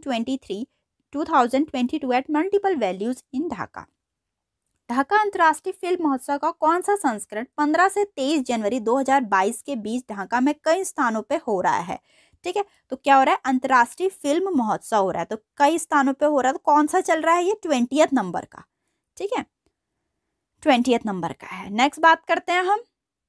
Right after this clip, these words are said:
और इस महोत्सव में सत्तर देशों की दस श्रेणियों के तहत दो सौ पच्चीस फिल्मों का प्रदर्शन किया जाएगा।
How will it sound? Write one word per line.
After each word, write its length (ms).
और 240
इस 200
महोत्सव 420
में 100
सत्तर 460
देशों 360
की 140
दस 300
श्रेणियों 280
के 120
तहत 300
दो 180
सौ 140
पच्चीस 440
फिल्मों 280
का 80
प्रदर्शन 560
किया 240
जाएगा। 380